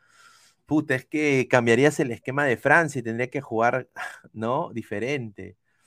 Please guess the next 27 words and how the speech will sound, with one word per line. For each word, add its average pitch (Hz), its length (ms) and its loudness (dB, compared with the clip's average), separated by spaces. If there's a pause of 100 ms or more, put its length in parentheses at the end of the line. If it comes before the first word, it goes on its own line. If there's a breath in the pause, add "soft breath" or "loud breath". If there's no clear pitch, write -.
(240 soft breath)
A 123 80 -6
ver, 131 80 0
vamos 156 220 -2
a 143 80 6
ver, 143 200 2
dice 139 340 -4
Frank 147 200 -4
López, 139 300 -2
Garnacho, 151 600 2
Enzo 156 260 -4
Fernández 143 600 -4
y 143 40 -6
Julián 135 440 -4
Álvarez. 120 460 0
Ya, 147 220 2
pues, 131 180 -8
hermano, 131 400 0
pero, 117 360 -2 (460 loud breath)
a 123 120 0
ver, 131 260 0 (200)
a, 120 140 -12
a - 180 -2
ver, 131 200 0
Frank 139 320 -4
López, 131 380 -2
sinceramente, 123 800 -4
ya. 123 280 2